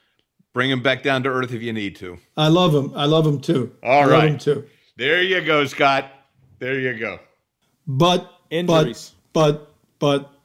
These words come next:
Speaker 2: but.
Speaker 1: But, but.
Speaker 3: Here we go.
Speaker 2: Five feet seven, one eighty. Here's the combination. Actually, he, he wins the trifecta award. Here's why you love him. This is the receiver trifecta.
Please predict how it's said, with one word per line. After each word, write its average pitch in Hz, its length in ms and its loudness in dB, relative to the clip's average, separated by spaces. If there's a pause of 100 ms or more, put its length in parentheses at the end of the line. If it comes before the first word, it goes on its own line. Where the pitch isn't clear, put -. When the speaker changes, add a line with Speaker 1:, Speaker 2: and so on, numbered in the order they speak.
(140)
Speaker 2:
but. 131 160 -4
Speaker 1:
But, 143 360 0 (240)
but. 98 280 -12
Speaker 3:
Here 123 160 -10
we 127 120 -6
go. 143 260 -4
Speaker 2:
Five 165 480 0
feet 214 220 4
seven, 165 520 0 (1500)
one 160 320 4
eighty. 165 500 2 (1800)
Here's 170 320 2
the 165 100 0
combination. 156 920 0 (220)
Actually, 165 520 2
he, 165 340 -2
he 190 180 2
wins 185 360 2
the 185 120 0
trifecta 151 920 -4
award. 131 460 -2
Here's 156 240 2
why 160 180 2
you 143 180 2
love 139 320 2
him. - 160 -14 (600)
This 185 200 0
is 208 120 0
the 190 120 4
receiver 180 640 2
trifecta. 160 760 -2